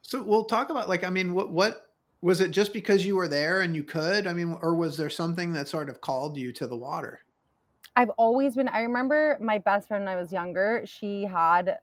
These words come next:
Speaker 2: um, the certification, and on one side of the certification is obviously your picture and it says, like, open water diver.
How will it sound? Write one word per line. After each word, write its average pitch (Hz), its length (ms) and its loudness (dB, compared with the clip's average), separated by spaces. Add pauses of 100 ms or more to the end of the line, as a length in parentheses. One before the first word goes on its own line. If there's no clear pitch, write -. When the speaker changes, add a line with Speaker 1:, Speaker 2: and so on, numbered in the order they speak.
Speaker 2:
um, 180 260 -2
the 185 100 -6
certification, 185 760 -6
and 214 140 -4
on 220 520 2
one 208 260 2
side 180 180 -4
of 170 60 -2
the 170 80 -10
certification 170 580 -10
is 170 100 -6
obviously 160 320 -6
your 151 120 -10
picture 175 640 -4
and 160 180 -6
it 147 100 -12
says, 160 160 -10
like, 165 200 -12
open 202 240 -6
water 175 320 -2
diver. 156 420 -4